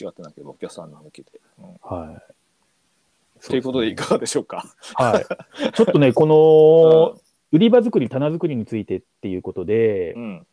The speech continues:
Speaker 2: で、その憧れはレディ・ペネロープさんは、
Speaker 1: ええ。
Speaker 2: 今、文芸と文庫、新書の担当っていうことで。
Speaker 1: 一番いい、面白いとこじゃないですか。
Speaker 2: はい。これ、文芸、まあ、文芸はちょっと違うかな。文庫と新書に関して言うと、
Speaker 1: うん。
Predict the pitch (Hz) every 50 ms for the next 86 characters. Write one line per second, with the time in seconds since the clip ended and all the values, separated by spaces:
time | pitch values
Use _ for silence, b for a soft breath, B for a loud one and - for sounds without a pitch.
0 | _ _ _ _ _ _ _ _ - 139 139 135 131 131 131 123 - 131 123 123
1 | 117 113 - 127 127 127 127 127 123 120 117 117 113 120 120 117 _ - 113 117
2 | 117 117 120 117 110 - _ _ _ 85 80 76 76 85 113 127 123 110 92 80
3 | 73 _ _ _ 120 107 92 - - _ _ _ _ _ _ _ - 143 139 110
4 | 98 104 123 131 135 127 117 107 95 90 - 87 82 90 101 104 104 101 _ -
5 | - 95 92 - - 127 139 143 - 139 135 120 - 120 120 117 117 120 117 117
6 | _ 78 76 _ - - 73 69 85 82 80 - 117 117 147 156 160 156 143 131
7 | 120 107 90 95 104 104 - 98 85 - - 143 - - - _ - - _ 107
8 | 92 76 - _ _ _ _ _ - 120 156 170 131 90 - - _ _ _ -
9 | 127 175 214 220 214 160 123 104 92 87 85 80 71 - _ _ _ _ _ _
10 | _ _ _ _ _ _ _ _ _ _ _ _ _ _ - 123 107 95 202 247
11 | 349 381 359 302 165 120 98 - - 92 - - - - 95 87 82 - 90 120
12 | 160 - _ _ _ _ _ 135 170 226 240 - 247 233 240 226 - 233 220 208
13 | - 220 214 202 - 214 208 185 - _ - 87 85 78 - _ 101 98 95 87
14 | 80 - -